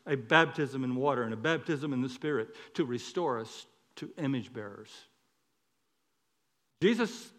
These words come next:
see, Jesus did not emphasize salvation as an escape from hell nearly,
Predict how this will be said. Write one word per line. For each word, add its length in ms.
see, 200
Jesus 400
did 160
not 200
emphasize 640
salvation 1000
as 240
an 80
escape 500
from 220
hell 800
nearly, 840